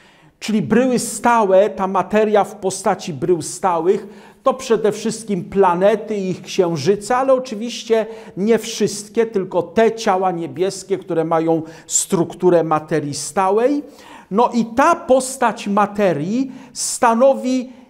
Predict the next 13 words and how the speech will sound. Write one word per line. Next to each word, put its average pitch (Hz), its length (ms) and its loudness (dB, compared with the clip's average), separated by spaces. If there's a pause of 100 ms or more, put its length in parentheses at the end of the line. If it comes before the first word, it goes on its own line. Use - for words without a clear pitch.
jej 240 420 4
najdrobniejszą 262 1900 2
część 208 680 -4
we 165 400 -2
wszechświecie. - 960 -8 (1400)
Wiemy 330 380 2
też, - 560 -2 (520)
że 151 220 0
kosmogonia 233 1200 2 (420)
nie 269 320 2
posiada 302 760 2
jednoznacznego 262 1600 0
wyjaśnienia 226 1160 -4